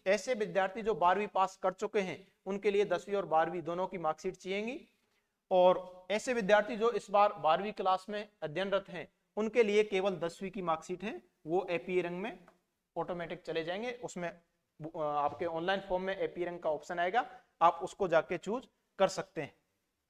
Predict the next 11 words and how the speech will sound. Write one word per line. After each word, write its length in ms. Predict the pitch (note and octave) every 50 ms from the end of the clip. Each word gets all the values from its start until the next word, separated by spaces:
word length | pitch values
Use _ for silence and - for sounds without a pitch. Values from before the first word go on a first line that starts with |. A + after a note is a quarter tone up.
| _ _ _ _ _ _ _ _ _ _ _ _ _ -
कुछ 180 | - B3+ B3 B3
विद्यार्थी 460 | B3 A3+ F#3+ A#3 A3+ A#3 A3+ C4 B3
ऐसे 380 | - - G3 F#3+ F#3+ - A3+
हैं 200 | A3 A#3+ B3+ A#3
जिनके 340 | F3 G3 G3 F#3+ - A3 A3
माता 460 | G3 E3+ F3 F#3 F#3 F#3 G3+ G3+ G#3 G#3 G3+ G3+ - _ _ _ _ _ -
पिता 500 | F3+ - F#3+ G3 G3+ - - - _ _ - C#3+
डिफेंस 480 | C3+ D#3 - - G3 G#3 G#3 G#3 -
में 180 | G#3+ G#3+ A3 G#3+
अगर 260 | F3+ E3+ E3 G3 F#3
हैं 460 | D#3+ - F#3 F#3 E3+ - - - _